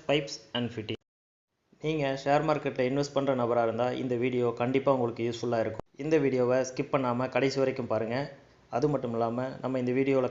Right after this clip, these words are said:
கடைசியில எந்த பிரைஸ்ல வாங்கலான்ற சஜஷனும் சொல்லியிருக்கோம். So, மிஸ் பண்ணாம கடைசி வரைக்கும் பாருங்க. இந்த கம்பெனி பேசிக்கா பி வி சி pipes and fittings மேனுஃபேக்சரிங் பண்ணிட்டு இருக்காங்க.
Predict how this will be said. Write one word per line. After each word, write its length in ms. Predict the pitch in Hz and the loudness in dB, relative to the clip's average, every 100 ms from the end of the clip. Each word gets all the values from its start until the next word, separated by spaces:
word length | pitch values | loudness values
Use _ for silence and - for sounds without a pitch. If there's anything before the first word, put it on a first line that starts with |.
| 120 | 0
கடைசியில 380 | 117 104 110 113 131 - - - - | -2 -4 0 0 0 -6 -18 -18 -4
எந்த 220 | 123 147 | 0 0
பிரைஸ்ல 440 | 143 131 123 123 131 131 120 | 2 0 0 0 0 0 0
வாங்கலான்ற 500 | 123 131 131 123 120 | 2 4 2 2 0
சஜஷனும் 480 | 117 117 117 120 117 | -2 -2 -2 -2 -2
சொல்லியிருக்கோம். 520 | 113 110 107 113 127 131 - - _ _ _ _ _ _ _ | -2 -2 -2 -2 -2 -4 -14 -20 _ _ _ _ _ _ _
So, 100 | - 139 | -2 0
மிஸ் 260 | 143 143 | 0 0
பண்ணாம 480 | 151 131 117 127 135 | 0 0 0 -2 -4
கடைசி 300 | - 135 120 | -2 -2 0
வரைக்கும் 320 | 123 117 113 | -2 -4 -4
பாருங்க. 200 | 104 104 _ _ _ _ - | -4 -4 _ _ _ _ -8
இந்த 140 | 139 139 | -6 -2
கம்பெனி 420 | 151 170 175 143 127 | -2 0 -2 0 0
பேசிக்கா 400 | 139 139 135 123 131 139 - - _ - | 0 0 -2 0 0 -4 -14 -20 _ -6
பி 120 | 196 | -2
வி 100 | 208 | 0
சி 160 | 196 165 156 - - | 0 -2 -4 -4 2
pipes 300 | 147 147 - | 2 0 -4
and 120 | 127 120 - - | -4 -6 -12 -4
fittings 340 | 139 139 131 - - - | -2 0 -2 -4 -12 -6
மேனுஃபேக்சரிங் 560 | 127 117 113 113 110 | -4 -2 -4 -4 -4
பண்ணிட்டு 280 | 110 113 107 | -4 -4 -6
இருக்காங்க. 320 | 110 110 104 | -6 -6 -2